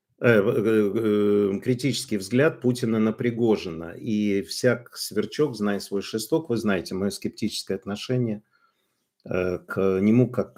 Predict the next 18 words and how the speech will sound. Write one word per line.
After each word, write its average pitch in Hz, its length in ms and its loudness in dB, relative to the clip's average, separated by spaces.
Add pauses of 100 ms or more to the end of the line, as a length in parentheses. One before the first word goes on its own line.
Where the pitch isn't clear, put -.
(140)
к - 20 -20
какому-то 107 500 0
лидеру. 107 520 -2 (1120)
А 107 300 6
лидеру 143 340 6
боевиков — 151 640 6
да, 98 480 4 (220)
но 110 460 0
лидеру 120 380 2
страны 147 720 -2 (420)
сомневаюсь. 98 840 0 (1120)
А 117 380 6
вторая 180 440 8
история, 104 720 4
м, 50 500 -8
э, - 1200 -10
очень 110 380 0
важная. 87 640 -2